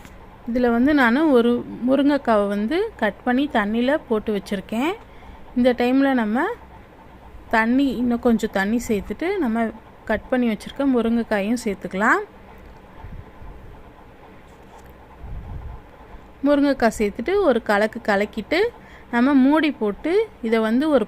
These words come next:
பத்து நிமிஷம் வேக விடலாம். நம்ம முருங்கைக்காய் நல்லா சாஃப்டா வெந்து வரணும், கத்திரிக்காயும் நல்லா வெந்து வந்திருக்கும். இந்த டைம்ல பத்து நிமிஷத்துக்கு அப்புறம் பாருங்க,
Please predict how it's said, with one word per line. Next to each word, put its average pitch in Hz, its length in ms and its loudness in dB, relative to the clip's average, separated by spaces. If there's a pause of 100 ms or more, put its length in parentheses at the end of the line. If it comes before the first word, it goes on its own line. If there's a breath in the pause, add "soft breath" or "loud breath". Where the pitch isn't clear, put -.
(120)
பத்து 254 340 -2
நிமிஷம் 254 420 0
வேக 214 280 0
விடலாம். 202 420 -2 (480 loud breath)
நம்ம 233 220 2 (100)
முருங்கைக்காய் 262 640 0
நல்லா 214 260 0 (300)
சாஃப்டா 214 480 -2
வெந்து 214 320 -2
வரணும், 202 420 -2 (140)
கத்திரிக்காயும் 240 840 0
நல்லா 202 300 0
வெந்து 196 260 -4
வந்திருக்கும். 185 480 -4
இந்த 196 180 -4
டைம்ல 190 340 -4 (680 loud breath)
பத்து 233 320 2
நிமிஷத்துக்கு 262 560 0
அப்புறம் 277 400 -2
பாருங்க, 196 400 -2